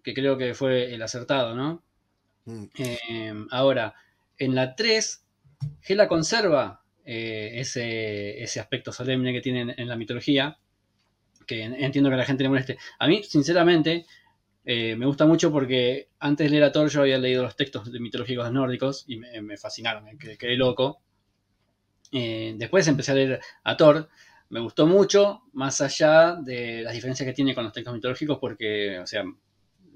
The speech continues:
Speaker 1: Marvel no tiene que pagar derecho de autor a nadie en eso,
Speaker 2: Claro.
Speaker 1: eh, porque ya tiene más de mil años,
Speaker 2: Sí, sí.
Speaker 1: así que es totalmente libre de crear lo que quiera y crear los personajes que tenga ganas. Eh, así que,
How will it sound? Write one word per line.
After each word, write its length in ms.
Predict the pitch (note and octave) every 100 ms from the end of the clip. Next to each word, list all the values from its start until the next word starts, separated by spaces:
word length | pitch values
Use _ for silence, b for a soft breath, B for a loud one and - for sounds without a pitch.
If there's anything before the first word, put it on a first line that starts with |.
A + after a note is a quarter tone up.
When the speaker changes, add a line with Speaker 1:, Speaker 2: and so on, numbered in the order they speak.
| B2+
Speaker 1:
Marvel 260 | C3+ C3+
no 60 | B2+
tiene 160 | C3
que 40 | B2
pagar 200 | A#2+ B2
derecho 200 | A#2+ A#2+
de 40 |
autor 160 | G#2+ A2
a 20 |
nadie 340 | A#2 A#2 A#2 B2
en 120 | G#2+
eso, 540 | G#2+ - G2+ F#2+ F2+ _ b
Speaker 2:
Claro. 280 | B2 A2 A2
Speaker 1:
eh, 80 | G#2+
porque 200 | G#2 G#2 -
ya 280 | A#2 G#2+ - -
tiene 200 | A#2 A2
más 160 | A#2
de 80 | A2+
mil 160 | A#2 C3+
años, 400 | C3+ C3+ D#3 - B
Speaker 2:
Sí, 140 | -
sí. 60 | G#2+
Speaker 1:
así 220 | G#2+ C3+
que 800 | B2+ B2 A#2 G#2+ G#2 G2+ G2 F#2+ - _ _
es 180 | - B2+
totalmente 480 | C3+ B2 C3+ C3+ C3
libre 240 | C3 C#3+ C#3
de 80 |
crear 220 | A#2+ A#2+ B2
lo 80 |
que 100 | A#2+
quiera 380 | A2 B2+ A2 G2 _ _ -
y 100 | B2+
crear 260 | A2+ A#2+
los 100 | A#2+
personajes 360 | - A2 B2 A#2
que 100 | B2
tenga 180 | B2 A#2+
ganas. 420 | B2+ A2+ F2+ - b b b _
Eh, 440 | B2 A2 G2+ G2 G2
así 240 | F#2+ C#3
que, 580 | C3 C3+ B2+ A#2+ A2+ A2